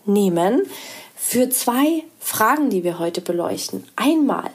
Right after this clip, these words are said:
was passiert eigentlich, wenn wir in diese Unsicherheit verfallen? Ja, mit was hängt das genau zusammen?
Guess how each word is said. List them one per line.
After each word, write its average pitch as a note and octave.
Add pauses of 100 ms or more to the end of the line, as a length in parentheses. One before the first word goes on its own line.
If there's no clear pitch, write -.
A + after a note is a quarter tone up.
(720)
was E4
passiert D#4+ (100)
eigentlich, F#3
wenn A#3+
wir F#3+ (300)
in G#3
diese G3+
Unsicherheit G#3
verfallen? - (540)
Ja, A#3
mit C4
was C#4+
hängt C4+
das B3
genau A3
zusammen? F3+